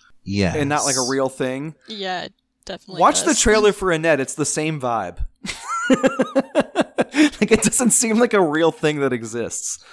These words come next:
Speaker 1: Okay, fair enough.
Speaker 2: In the whole two and a half hours the movie goes on, it, it never loses that feeling, but, you know,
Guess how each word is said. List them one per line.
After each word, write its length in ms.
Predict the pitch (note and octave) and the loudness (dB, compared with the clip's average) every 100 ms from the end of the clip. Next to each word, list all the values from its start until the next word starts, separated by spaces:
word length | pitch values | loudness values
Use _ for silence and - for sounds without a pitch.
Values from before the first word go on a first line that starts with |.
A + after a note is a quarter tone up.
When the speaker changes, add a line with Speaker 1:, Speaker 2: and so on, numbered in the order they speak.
| - - - - | -20 -20 -18 -6
Speaker 1:
Okay, 340 | A#2 - D#2+ D2+ - | -4 -2 -2 -4 -4
fair 220 | A#2 B2 | 0 2
enough. 300 | G#2 C#2+ E2 _ _ _ _ - | 0 -4 -14 _ _ _ _ -2
Speaker 2:
In 160 | F3+ | 0
the 80 | F#3+ | 4
whole 180 | G#3 G#3 | 4 4
two 260 | - G#3+ | 4 4
and 100 | G3+ | 4
a 40 | F3+ | 4
half 240 | E3+ D#3 | 2 2
hours 380 | D3 D3+ D3 C3 | 2 4 2 0
the 80 | C#3 | -2
movie 260 | C3 B2+ | -2 -2
goes 240 | B2+ B2+ A#2+ | 0 0 0
on, 200 | B2+ B2+ | 0 -2
it, 180 | A#2 C3 | -6 -6
it 240 | C3 B2 _ | -8 -8 _
never 260 | D#3+ F#3 | -4 0
loses 360 | D3 C#3+ C3+ A#2+ | 0 0 -2 -2
that 200 | B2+ B2 | -4 -4
feeling, 480 | - C3+ B2 A#2+ A2 | -6 -4 -4 -6 -8
but, 240 | A2+ G#2+ - | -10 -10 -12
you 120 | C3+ | -10
know, 260 | G#2 G#2 | -10 -12